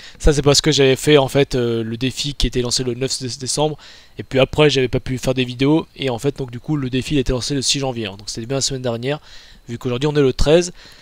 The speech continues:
Euh, je sais pas qui a joué, je sais pas s'il y a des gens qui l'auront vu, parce que comme j'ai fait une coupure de, de deux, trois semaines, euh, il y a sûrement que la plupart des gens ont oublié, euh, ce genre de défi. Donc on va voir ce que ça donne. Donc c'est un défi mondial en trois minutes trente.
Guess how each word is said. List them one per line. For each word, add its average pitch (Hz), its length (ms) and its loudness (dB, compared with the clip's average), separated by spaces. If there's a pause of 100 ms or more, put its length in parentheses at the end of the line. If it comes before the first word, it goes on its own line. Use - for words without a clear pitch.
(540)
Euh, 139 720 4
je 131 80 -2
sais - 140 0
pas 196 80 4
qui - 180 4
a 175 80 10
joué, 170 300 6
je 156 100 0
sais 131 140 4
pas 170 120 2
s'il - 120 0
y 151 40 4
a 139 40 2
des 135 80 -2
gens 147 160 -4
qui - 160 -6
l'auront 131 240 -2
vu, 147 160 -4
parce 135 160 -4
que - 80 -12
comme 135 180 -2
j'ai 123 100 -4
fait 143 120 -8
une 135 80 -8
coupure 135 500 -2
de, 113 380 -6 (840)
de 113 120 -6
deux, 113 120 -6
trois 139 180 -2
semaines, 139 420 -2 (680)
euh, 110 360 -6
il 113 160 -8
y 120 80 0
a 120 220 0
sûrement 135 320 -4
que - 120 -6
la 131 40 0
plupart 135 260 4
des 135 80 4
gens 135 140 -2
ont 131 100 -2
oublié, 127 480 -2
euh, 107 420 -4 (280)
ce 113 360 -8
genre 117 220 -8
de 113 80 -14
défi. 113 300 -8 (560)
Donc 147 200 2
on 160 60 6
va 156 80 10
voir 156 160 10
ce - 80 4
que 156 80 2
ça 139 220 2
donne. 170 640 4
Donc 135 140 -8
c'est - 120 -2
un 151 40 0
défi 160 200 -2
mondial 151 280 0
en 147 40 0
trois 147 160 -4
minutes 139 180 -2
trente. - 440 -6